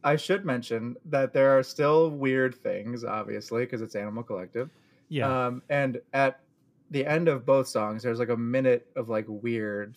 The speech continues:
Speaker 1: stuff that goes <laughs> on.
Speaker 2: That'll probably be
Speaker 1: But
Speaker 2: the point where I would hit the next button.
Speaker 1: Yeah. But I think that, I legitimately think, I, I,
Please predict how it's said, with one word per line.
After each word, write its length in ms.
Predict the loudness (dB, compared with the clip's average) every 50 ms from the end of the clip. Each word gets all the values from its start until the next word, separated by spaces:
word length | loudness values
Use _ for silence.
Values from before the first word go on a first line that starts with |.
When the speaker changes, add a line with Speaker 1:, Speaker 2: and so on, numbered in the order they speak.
| _ _
Speaker 1:
stuff 600 | -18 -16 -10 -8 -6 -6 -6 -8 -14 -20 -20 -20 _ -10
that 260 | -8 -8 -10 -8 -6
goes 280 | -6 -6 -4 -6 -8
<laughs> 20 | -8
on. 360 | -6 -4 -2 -2 -2 -2 -4 -6 _ _ _ _ _ _ _ _ _ -20 -20 _ _
Speaker 2:
That'll 200 | -4 -4 -4 -2
probably 240 | -2 -2 -2 2 4
be 0 |
Speaker 1:
But 140 | 6 6 6
Speaker 2:
the 60 | 6
point 120 | 2 -2 -4
where 100 | -2 -2
I 40 | -2
would 200 | -2 -4 -6 -8
hit 120 | -10 -8
the 80 | -6 -4
next 200 | -4 -4 -6 -8
button. 340 | -12 -14 -14 -14 -16 -18 -18 _ _ _ _ _ _
Speaker 1:
Yeah. 300 | 0 2 4 2 2 0 -8 _ _ _ _ _ _ _ -2
But 320 | 2 4 4 4 2 2 0
I 100 | -2 -2
think 280 | 0 -2 -4 -6 -4 -4
that, 120 | -4 0
I 220 | 2 4 4 4 2
legitimately 720 | 2 0 -2 -2 -2 -2 0 0 0 0 -2 -2 -4 -4 -4
think, 460 | -4 -4 -6 -6 -8 -14 -20 _ _ _ _ _ _ _ _ _ _ _ _ -6
I, 140 | -2 0 0 0
I, 180 | 2 2 4